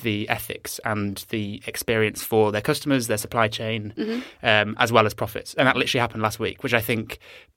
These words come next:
Speaker 1: I mean, there's lots of Democrats in America who are campaigning for that stuff. Um, and so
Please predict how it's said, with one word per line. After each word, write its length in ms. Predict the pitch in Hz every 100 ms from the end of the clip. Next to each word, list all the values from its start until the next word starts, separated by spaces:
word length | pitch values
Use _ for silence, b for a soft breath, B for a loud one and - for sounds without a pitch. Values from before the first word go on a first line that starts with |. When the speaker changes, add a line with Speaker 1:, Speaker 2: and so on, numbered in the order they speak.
| -
Speaker 1:
I 100 | 117
mean, 240 | 143 135 120
there's 140 | 110
lots 200 | 110 -
of 100 | 107 - 117
Democrats 400 | 110 107 110 -
in 60 |
America 300 | 107 101 101
who 120 | 113
are 80 | 104 107
campaigning 400 | - 117 120 107
for 100 | 98
that 140 | 104 -
stuff. 360 | - 120 - -
Um, 320 | 123 110 117 113
and 220 | 113 113
so 240 | 127 117